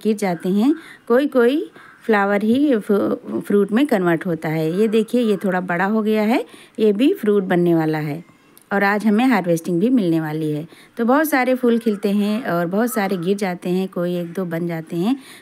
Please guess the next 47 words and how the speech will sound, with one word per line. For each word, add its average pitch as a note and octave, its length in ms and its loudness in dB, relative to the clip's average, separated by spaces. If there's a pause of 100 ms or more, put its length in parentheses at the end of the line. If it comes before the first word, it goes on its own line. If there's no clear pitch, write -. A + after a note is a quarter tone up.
(100)
तो B3 80 0
उसी A#3 260 2
में A#3 160 0
बहुत G#3+ 220 2
ज़्यादा G3+ 260 0
हमें G3 240 0
अच्छा F#3 220 -6
लगता F#3 300 -6
है, F#3+ 120 -2
बहुत A3 260 -4
ज़्यादा E3 240 -4
मज़ा E3 320 -6
आता D#3 180 -12
है। D#3 140 -12 (480)
तो G3+ 60 -2
हमें A3+ 260 2
अच्छे A#3+ 240 0
से A#3 140 0
हार्वेस्टिंग G#3 480 0
मिलती G3+ 360 -2
है G3+ 300 0
और F#3 320 -2 (480)
हार्वेस्टिंग B3 440 2
के C4+ 80 0
बाद A#3+ 260 2
हम A3+ 140 4
कौन A3+ 260 2
सी A#3 100 0
खाद G3+ 280 -2
देते G3 300 -2
हैं G#3+ 240 2
जिससे A3+ 280 0
बहुत A#3+ 300 0
अच्छे G#3 220 -4
से G3 140 -6
हमारे F3+ 260 -2
प्लांट F3 360 -8
चलते E3+ 300 -6
हैं G#3+ 220 0 (440)
और G#3+ 100 2
बहुत C4 280 0
अच्छे A3+ 240 -2
से B3+ 120 -2
हमें B3 280 2
हार्वेस्टिंग F3+ 540 -2
मिलती F3 380 -2
है। E3 180 -6